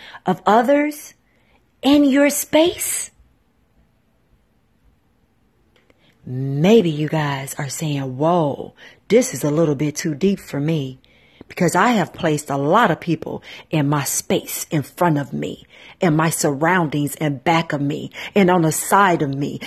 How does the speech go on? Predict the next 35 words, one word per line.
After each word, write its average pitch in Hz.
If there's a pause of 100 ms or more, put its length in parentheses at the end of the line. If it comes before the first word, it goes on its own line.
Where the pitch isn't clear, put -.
and 214
in 180
my 165
bed 160
where 156
I 151
lay 160
at 139
night, 147 (220)
or 185
where 190
I 180
go 180
when 156
I 160
leave 165
work. 160 (520)
I 165
have 190
placed -
many 151
others - (240)
in 147
my 135
space. - (1700)
But 208
are 185
they 208
drowning 208
you 170
out 214
in 165
your 147
spirit -
world? 143